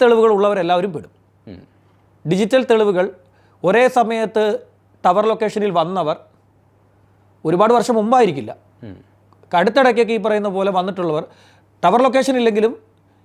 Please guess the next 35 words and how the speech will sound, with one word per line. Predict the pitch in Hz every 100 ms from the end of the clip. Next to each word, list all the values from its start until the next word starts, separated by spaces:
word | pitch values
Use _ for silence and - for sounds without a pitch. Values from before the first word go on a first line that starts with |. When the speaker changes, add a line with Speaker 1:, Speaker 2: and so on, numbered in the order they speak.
| 180
Speaker 1:
ഇവരുടെ | 214 233 -
ചാറ്റ് | 202 226 226
വളരെ | 180 160
പ്രധാനമാണ്. | 127 110 101 92 _ _ _ _ _ _ _ _ _ _ _ -
കോൾ | 202 254
റെക്കോർഡ്സ് | 208 208 240 220 247 277 -
നമുക്ക് | 180 165
എടുക്കാൻ | 147 123
പറ്റും. | 104 -
ടവർ | 160 208
ലൊക്കേഷൻ | 247 240 247 262 262 _ _ _ _ -
എന്ന് | 220 233
പറയുന്നത് | 226 220 214 214
കുറച്ച് | 214 220 202
സമയത്തിനുള്ളിൽ | 208 208 202 202
അതൊക്കെ | 185 170
പോവും. | 147 104 _
Speaker 2:
പോവും. | 113 101 - _ 120
ഉം. | 92 - -
Speaker 1:
പക്ഷേ | 160 208 196
കോൾ | 190 254 339 _ -
ഡീറ്റെയിൽസ് | 170 208 240 247 233
റെക്കോർഡ്സ് | 196 202 190
ഒക്കെ | 180
പോലീസിന് | 180 190 185 180 160
ദീർഘകാലത്തെ | 190 220 202 185 180
എടുത്തു | 165 - 170
വെക്കാൻ | 143 160 151
സാധിക്കും. | 135 117 101 _ 123
Speaker 2:
ഉം. | 98 - _ -
Speaker 1:
അത് | 156
ഇച്ചിരി | 165 220 202
ഇരുന്ന് | 185 240 262
പണിയെടുക്കണമെന്നേ | 214 208 175 151 101
ഉള്ളൂ. | 82